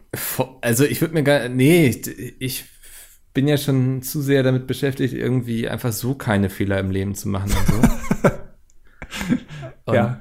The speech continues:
Speaker 1: deswegen, ähm, w-, d-, also das würde mich so sehr stressen. Ich könnt, könnt mit dem Druck nicht klarkommen. Das weiß ich, deswegen wär ich kein guter Bösewicht, Verbrecher.
Speaker 2: Ja.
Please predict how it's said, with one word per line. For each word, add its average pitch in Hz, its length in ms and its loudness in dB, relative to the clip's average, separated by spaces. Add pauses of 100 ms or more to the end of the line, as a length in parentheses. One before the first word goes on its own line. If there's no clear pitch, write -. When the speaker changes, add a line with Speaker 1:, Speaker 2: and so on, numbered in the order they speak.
(120)
Speaker 1:
deswegen, 107 920 -4
ähm, 98 560 -6 (1160)
w-, 120 380 -14
d-, 104 280 -12
also 120 200 -4
das 110 380 -4
würde 117 160 0
mich 120 220 0
so 120 140 -2
sehr 123 200 2
stressen. 117 640 -2
Ich 107 140 -6
könnt, 117 320 -4
könnt 139 140 -2
mit 117 100 -4
dem 110 120 2
Druck 117 220 -4
nicht - 160 -14
klarkommen. 95 480 -6 (640)
Das - 180 -6
weiß 113 220 0
ich, 101 80 -6
deswegen 101 340 -2
wär 110 140 4
ich 107 100 -4
kein 107 300 -2
guter 107 280 -2
Bösewicht, 98 600 -2
Verbrecher. 98 540 -8 (440)
Speaker 2:
Ja. 113 340 -6